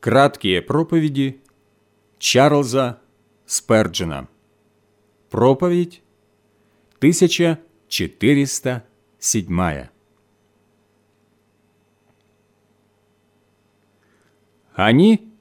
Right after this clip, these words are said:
израильтяне, и я.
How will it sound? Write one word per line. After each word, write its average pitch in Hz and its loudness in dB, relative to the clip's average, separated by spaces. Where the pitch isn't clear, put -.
израильтяне, 143 0
и 147 -4
я. 110 -2